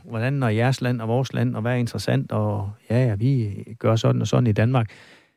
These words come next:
Det var på det niveau. Øh, man kan være sikker på, som ammen i kirken, at havde der været politisk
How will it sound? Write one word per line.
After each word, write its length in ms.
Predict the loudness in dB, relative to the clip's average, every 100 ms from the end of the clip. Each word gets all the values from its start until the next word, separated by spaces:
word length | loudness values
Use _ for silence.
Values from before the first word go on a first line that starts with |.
| _ 2
Det 100 | 4
var 80 | 4
på 140 | 0
det 180 | 0 0
niveau. 280 | 2 2 0 -2 _ _ -20 -4
Øh, 380 | 2 4 4 4
man 160 | 0 2
kan 120 | 2
være 80 | 4
sikker 260 | 4 4 4
på, 220 | 4 2
som 140 | -2 -2
ammen 200 | -2 -2
i 40 |
kirken, 380 | 0 2 2 0
at 80 | -2
havde 180 | 0 2
der 80 | 2
været 180 | 0
politisk 560 | 2 4 6 4 2